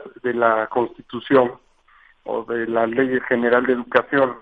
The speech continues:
este, el tema de evaluación o mecanismos para el ingreso y promoción, pues eso te deja un vacío que después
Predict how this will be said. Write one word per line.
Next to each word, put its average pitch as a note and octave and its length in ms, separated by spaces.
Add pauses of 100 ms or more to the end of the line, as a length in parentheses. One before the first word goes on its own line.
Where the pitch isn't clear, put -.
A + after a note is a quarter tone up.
(260)
este, A#2 760
el A2+ 220
tema C3 340
de A2+ 380
evaluación A#2+ 640
o C3 60
mecanismos B2+ 800
para A2 200
el G#2+ 140 (340)
ingreso C3+ 540
y - 40
promoción, C#3 720 (800)
pues C3 180 (160)
eso D3+ 460
te C3 100
deja C3+ 240
un C#3+ 100
vacío C#3 580 (420)
que B2+ 100
después C3+ 440